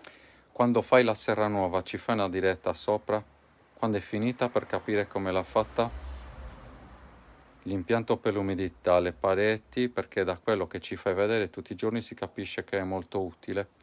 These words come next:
Sarebbe bello vedere come è fatta, per iniziare a capire come costruirla.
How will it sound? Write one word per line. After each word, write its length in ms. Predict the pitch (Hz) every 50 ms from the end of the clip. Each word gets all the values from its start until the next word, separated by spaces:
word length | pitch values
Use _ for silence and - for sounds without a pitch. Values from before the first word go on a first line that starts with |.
| - - - - - - _
Sarebbe 340 | - - - 113 107 110
bello 180 | 110 107 104 101
vedere 220 | 101 104 110 110 101
come 220 | - 110 101 98
è 20 | 92
fatta, 460 | - - - 87 82 82 - 92 87
per 200 | - - 98 92
iniziare 560 | 98 92 90 87 - - - 123 127 120 117
a 20 |
capire 440 | - - 98 92 - - 123 120 117
come 240 | 117 - 98 95 92
costruirla. 800 | - - 95 87 - - 101 92 90 87 82 82 90 85 85